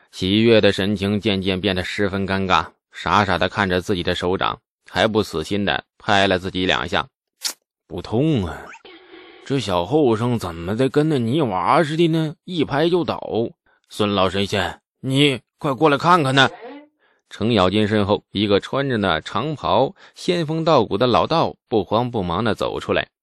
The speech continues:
却正是当初与李素相识的孙思邈。孙思邈神情淡然地朝着李素看了看，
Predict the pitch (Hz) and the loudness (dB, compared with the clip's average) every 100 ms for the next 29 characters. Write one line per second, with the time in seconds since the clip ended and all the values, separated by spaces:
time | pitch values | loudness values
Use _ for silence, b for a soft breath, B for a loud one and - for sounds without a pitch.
0 | _ _ _ - 98 98 110 104 104 104 | _ _ _ 0 4 6 4 0 2 2
1 | 107 107 104 92 113 95 80 107 131 101 | 2 0 -2 0 0 0 -2 -2 -2 -2
2 | - 139 131 117 107 71 - - - 107 | -2 -2 -2 2 4 2 0 -8 -2 0
3 | 101 104 58 - _ _ _ _ - - | 0 -2 -4 -6 _ _ _ _ -14 -4
4 | 226 214 175 196 110 98 - 147 147 156 | 0 0 0 0 2 2 0 -2 -2 -4
5 | 160 123 87 107 117 95 113 120 73 76 | 0 0 0 0 -2 -2 -2 0 0 -4
6 | - 113 - 151 85 71 | -6 -8 -4 -2 -2 -4